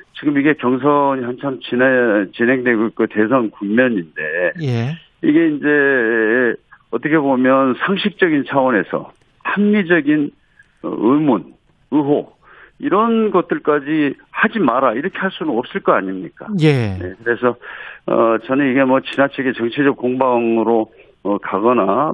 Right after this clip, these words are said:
Speaker 1: 뭐 이렇게 해서는 안 되고, 어, 또 수사 이런 걸 통해서 빨리, 에, 이게 실체적 진실이 나와야 된다 이렇게 생각하고 있습니다.
Speaker 2: 근데 한쪽에서
Speaker 1: 뭐 문제는 분명히 있는 것 같습니다. 이게
Speaker 2: 문제는
Speaker 1: 뭐
Speaker 2: 분명히 있는 것
Speaker 1: 주체가,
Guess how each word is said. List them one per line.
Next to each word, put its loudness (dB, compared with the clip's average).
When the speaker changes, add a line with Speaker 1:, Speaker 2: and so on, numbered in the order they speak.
Speaker 1:
뭐 0
이렇게 -2
해서는 0
안 2
되고, 0
어, -4
또 -2
수사 0
이런 -4
걸 0
통해서 0
빨리, 0
에, -10
이게 0
실체적 -4
진실이 -2
나와야 0
된다 -4
이렇게 -6
생각하고 -2
있습니다. -14
Speaker 2:
근데 2
한쪽에서 2
Speaker 1:
뭐 4
문제는 0
분명히 0
있는 0
것 0
같습니다. -6
이게 -4
Speaker 2:
문제는 4
Speaker 1:
뭐 0
Speaker 2:
분명히 2
있는 2
것 -2
Speaker 1:
주체가, 2